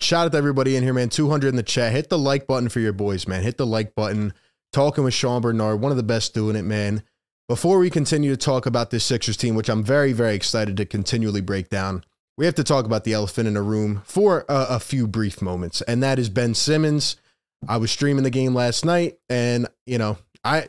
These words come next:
again, I, I feel like I just tell the truth on this guy all the time. Like, I mean, it's, it's not hard to see as a Sixers fan, am I right? Like, Steve Nash, there he is right there on the screen.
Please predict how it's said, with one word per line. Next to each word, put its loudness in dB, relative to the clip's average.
again, 2
I, 4
I 4
feel 2
like 2
I 4
just -2
tell 2
the 2
truth 0
on 0
this -2
guy 0
all 0
the -4
time. -4
Like, -4
I 0
mean, 2
it's, 0
it's -2
not 0
hard 2
to -2
see 0
as -2
a -4
Sixers -2
fan, -2
am -2
I -2
right? 0
Like, -6
Steve 2
Nash, 0
there 4
he 4
is 2
right 0
there 0
on 2
the 0
screen. -2